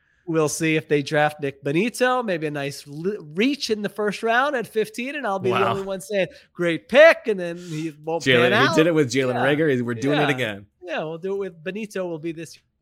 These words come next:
Speaker 2: I wanna take the
Speaker 1: this version of
Speaker 2: listeners,
Speaker 1: Jalen
Speaker 2: uh,
Speaker 1: Reagor.
Speaker 2: I wanna take the listeners to task for one thing. I was really expecting much more, uh, discourse on, uh, B W F nipple versus B W F chest hair,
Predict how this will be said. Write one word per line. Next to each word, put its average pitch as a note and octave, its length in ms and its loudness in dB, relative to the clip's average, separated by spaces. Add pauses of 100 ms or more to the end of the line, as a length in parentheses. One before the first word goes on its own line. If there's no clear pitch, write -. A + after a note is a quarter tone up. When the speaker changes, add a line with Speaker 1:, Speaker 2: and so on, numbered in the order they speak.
(380)
Speaker 2:
I E3 100 8
wanna A#3 180 4
take G#3+ 160 2
the F#3 80 2
Speaker 1:
this F3 200 2
version D#3+ 60 -4
of F3 60 -2
Speaker 2:
listeners, D3+ 180 -4
Speaker 1:
Jalen D3 80 -6
Speaker 2:
uh, C#3+ 300 4
Speaker 1:
Reagor. C3 220 -14 (180)
Speaker 2:
I C#3 100 6
wanna F3 160 2
take F#3 140 0
the D3+ 80 -2
listeners D3 340 -2
to C#3 80 -4
task C3 400 -2
for B2 80 -6
one B2 200 0
thing. A#2+ 200 -4
I B2+ 120 2
was E3+ 200 0
really G#3 320 4
expecting D#3 760 -2
much C#3 360 -2
more, C#3 440 -2
uh, B2+ 200 2
discourse B2 960 -4 (260)
on, A#2+ 600 -4
uh, A#2 320 -4
B C3+ 240 2
W C3 360 4
F A#2+ 140 2
nipple C3+ 540 -2
versus B2 420 -4
B A2+ 180 -4
W A#2+ 300 -2
F A2 100 -4
chest - 360 -4
hair, G2 340 -8